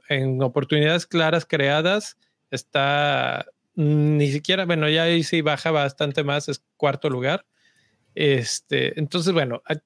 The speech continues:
hay varios números que, que pueden jugar a su favor. Me sorprendió mucho, pero, pues, parece ser que desde el punto de vista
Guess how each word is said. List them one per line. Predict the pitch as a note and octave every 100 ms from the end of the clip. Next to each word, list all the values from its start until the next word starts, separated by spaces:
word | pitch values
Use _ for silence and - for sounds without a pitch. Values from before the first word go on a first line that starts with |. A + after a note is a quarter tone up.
| -
hay | G3
varios | G#3+ G3+ F#3+ D#3+
números | D#3+ D#3 C#3 -
que, | D3+ C3+ C3
que | -
pueden | C#3 E3+ F3 E3+
jugar | D3+ D#3+ D3+
a | D#3
su | D3 B2+
favor. | B2+ C#3+ F3 - - - - - - - _ _ _ -
Me | D#3+
sorprendió | C#3 E3 E3+ D3+ F3
mucho, | F3 F3+ F3+ A3 C#4 _ _ _ _ _ _ _ _ _
pero, | F3+ D3 C#3+
pues, | D#3 C3+
parece | D3 C#3 F3 F3+ F#3+ F3+
ser | F#3 F3 F#3 -
que | F3 D#3 C#3+ C#3
desde | F3+ C#3+ D3 C3+
el | C#3
punto | C#3 E3+ E3+
de | E3+ D#3
vista | D#3 C#3+ - D#3 C3+ -